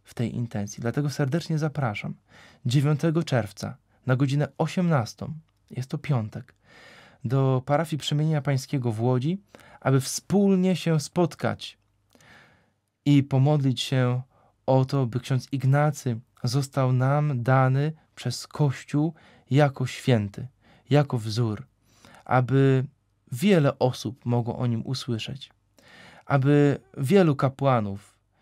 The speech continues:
wielu młodych mężczyzn, wielu polskich patriotów mogło w nim odnaleźć autorytet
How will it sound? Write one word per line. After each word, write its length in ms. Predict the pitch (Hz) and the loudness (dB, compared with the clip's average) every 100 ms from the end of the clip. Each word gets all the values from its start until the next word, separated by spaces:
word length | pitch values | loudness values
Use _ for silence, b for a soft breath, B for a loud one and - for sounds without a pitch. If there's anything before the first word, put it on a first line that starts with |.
| _ - | _ -6
wielu 300 | 127 180 156 | -2 0 2
młodych 560 | 139 170 180 143 131 | 2 4 4 2 0
mężczyzn, 680 | 143 156 147 - 120 110 - - b b b | 2 4 4 2 -4 -4 -8 -20 b b b
wielu 460 | 120 170 175 143 117 _ | 0 2 2 0 -2 _
polskich 380 | 160 180 165 147 | -2 0 0 -2
patriotów 680 | 151 143 147 151 139 117 - B B - | -2 -2 2 4 2 -2 -8 B B -2
mogło 280 | 131 127 | 0 2
w 160 | 107 131 | 2 2
nim 420 | 165 214 110 107 b b b b b | 4 4 2 -2 b b b b b
odnaleźć 460 | 135 120 151 143 135 | -4 2 2 2 0
autorytet 720 | 139 135 135 143 139 98 - | -4 -2 0 0 -2 -8 -10